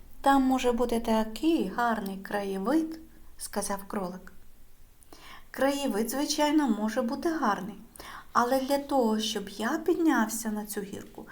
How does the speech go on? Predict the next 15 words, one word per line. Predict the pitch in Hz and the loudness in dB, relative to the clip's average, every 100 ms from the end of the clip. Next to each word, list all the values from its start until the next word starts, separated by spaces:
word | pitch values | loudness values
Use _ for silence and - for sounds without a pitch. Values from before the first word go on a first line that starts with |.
| - - - - | -18 -20 -20 -10
часу | - 226 262 262 240 | -2 2 2 2 -2
піде | - 190 196 196 - - | -6 -10 -10 -14 -16 -2
дуже | 208 214 208 | 0 0 -2
багато». | 180 180 - - - - - - _ _ _ _ _ _ _ _ _ _ - - | -6 -8 -8 -12 -12 -20 -20 -20 _ _ _ _ _ _ _ _ _ _ -20 -20
Що | - - 226 | -16 -8 -6
ж | - | -4
робити? | 277 339 349 - - - - - - - - - - - - - - - - - - - - - - - - - - - - - | -6 0 0 0 -6 -14 -18 -20 -20 -20 -20 -20 -20 -20 -20 -20 -20 -20 -20 -20 -20 -20 -20 -20 -20 -20 -20 -18 -16 -14 -16 -4
І | 320 | 4
тут | 330 453 | 8 8
несподівано | 285 285 - 233 247 220 214 202 | 6 6 6 4 6 6 6 6
до | 196 | 4
друзів | 196 226 311 311 220 | 4 4 4 4 2
підлетіла | 214 196 196 190 220 220 233 | 0 0 -2 0 2 4 4
знайома | 233 233 233 233 240 | 2 4 4 2 0
синичка. | - 247 226 185 - - | -2 0 0 -2 -8 -12